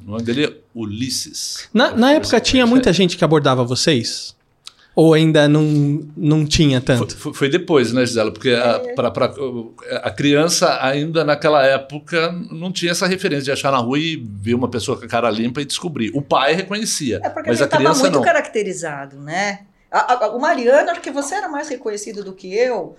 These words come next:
Speaker 1: Por causa
Speaker 3: porque
Speaker 1: de publicidade, tinha
Speaker 3: É,
Speaker 1: outras coisas,
Speaker 3: mas
Speaker 1: né?
Speaker 3: assim, é uma coisa impressionante até hoje, assim, às vezes eu tô numa reunião, né, em empresas, não sei o quê, e aí alguém comenta, "Ah, ela fez o Gloob Gloob." Assim, o aspecto do lugar muda,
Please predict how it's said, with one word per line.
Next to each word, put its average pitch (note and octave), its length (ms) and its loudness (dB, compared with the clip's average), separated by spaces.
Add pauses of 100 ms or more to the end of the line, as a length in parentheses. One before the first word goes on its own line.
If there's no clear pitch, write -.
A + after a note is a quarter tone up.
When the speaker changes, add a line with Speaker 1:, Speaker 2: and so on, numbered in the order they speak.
(420)
Speaker 1:
Por G3+ 100 -10
causa D3+ 160 2
Speaker 3:
porque A3 200 2
Speaker 1:
de - 60 0
publicidade, C3 840 2
tinha A#3 180 2
Speaker 3:
É, - 60 8
Speaker 1:
outras F3+ 260 2
coisas, C3+ 340 0
Speaker 3:
mas A3 160 0
Speaker 1:
né? B3+ 60 4
Speaker 3:
assim, G#3+ 680 -2
é G#3+ 220 2
uma D4 140 -4
coisa D4 440 -4
impressionante C4+ 560 -4
até C4+ 220 -8
hoje, G3+ 380 -6
assim, F3+ 240 -10
às F3+ 80 -12
vezes G#3+ 100 -12
eu C#4 80 -8
tô C#4 140 -8
numa G#3 180 -8
reunião, F3+ 540 -8
né, F3+ 360 -6
em D3 120 -16
empresas, D#3+ 580 -8
não F3 80 -20
sei G3 160 -14
o F#3+ 40 -20
quê, F3+ 260 -18
e G#3 40 -12
aí A#3+ 60 -8
alguém B3+ 300 -4
comenta, G#3 520 -10
"Ah, F#3 160 -10
ela C4 160 -8
fez - 200 -14
o C4+ 80 -12
Gloob B3+ 240 -14
Gloob." G#3+ 200 -12 (840)
Assim, D4+ 220 -2
o C4 60 4
aspecto - 800 -2
do F#3 160 -2
lugar G#3+ 480 2
muda, G3+ 500 4